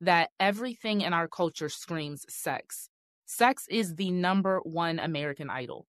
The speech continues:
It really is. If you think about all the things that we worship in this country, yes, we worship money. Yes, we worship power. Yes, we worship respect. But sex is intertwined into all of that.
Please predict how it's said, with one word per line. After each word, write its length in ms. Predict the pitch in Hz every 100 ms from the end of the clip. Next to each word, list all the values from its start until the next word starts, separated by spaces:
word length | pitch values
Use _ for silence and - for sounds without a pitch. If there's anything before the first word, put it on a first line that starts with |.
| -
It 100 | 196
really 300 | 185 196 185
is. 160 | 139 120
If 140 | 151 170
you 80 |
think 220 | 170 233 240
about 220 | 208 -
all 140 | 170
the 80 | 196
things 280 | 202 202 185
that 120 | 156
we 80 | 175
worship 380 | 160 165 170 156
in 120 | 156
this 120 | 147
country, 380 | - 143 139 147
yes, 280 | 175 202 -
we 80 | 208
worship 360 | 180 175 180
money. 380 | 156 151 151 147 - _
Yes, 280 | 156 175 190
we 80 | 202
worship 360 | 180 180 190 -
power. 420 | 160 151 151 147 - _
Yes, 300 | 151 170 -
we 80 | 190
worship 320 | 165 165 160
respect. 480 | 170 - - 143 139 _ _ -
But 140 | 160
sex 640 | - - 208 269 - - - -
is 120 | 190
intertwined 680 | 180 175 180 - 180 165 165
into 280 | 160 160 175
all 220 | 151 151
of 100 | 143
that. 240 | 135 120